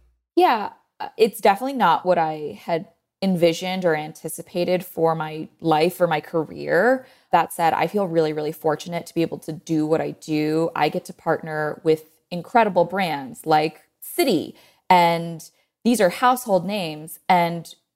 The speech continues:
by working with them and creating content, I'm able to provide financial education for free for regular people and help people. And,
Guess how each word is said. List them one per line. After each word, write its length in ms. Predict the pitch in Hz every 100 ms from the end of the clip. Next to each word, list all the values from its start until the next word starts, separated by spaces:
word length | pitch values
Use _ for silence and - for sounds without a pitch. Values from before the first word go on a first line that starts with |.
| _
by 120 | 180
working 360 | 175 190 190 202
with 160 | 185 -
them 260 | 170 165
and 120 | 160 -
creating 440 | - 175 175 165
content, 680 | - 160 170 170 156 151 -
I'm 180 | 160 -
able 240 | 160 170
to 120 | 165 -
provide 760 | 196 175 156 156 160 151 151 - _ _ _ _ _ _ _ _ _ _
financial 560 | 196 180 165 175 - 170 170
education 720 | 165 165 - 165 - 147 170
for 160 | -
free 400 | 160 - 226 160
for 160 | - 175
regular 360 | 160 160 170 160
people 320 | 311 349 180
and 100 | 170
help 200 | - -
people. 360 | 208 - 156 156
And, 200 | 160